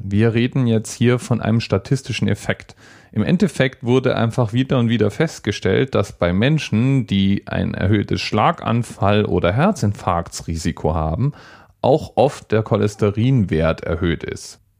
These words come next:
Und ob das jetzt nun eine Kausalkette ist, also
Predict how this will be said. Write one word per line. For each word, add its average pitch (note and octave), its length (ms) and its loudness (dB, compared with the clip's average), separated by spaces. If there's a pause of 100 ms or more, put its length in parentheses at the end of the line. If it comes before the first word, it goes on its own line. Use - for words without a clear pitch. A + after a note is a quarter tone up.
(220)
Und A#2+ 360 0
ob A2+ 220 -2
das - 240 0
jetzt - 320 0
nun A#2 420 4 (540)
eine G2+ 420 2
Kausalkette G#2+ 1080 0
ist, - 340 -6
also F2 440 -2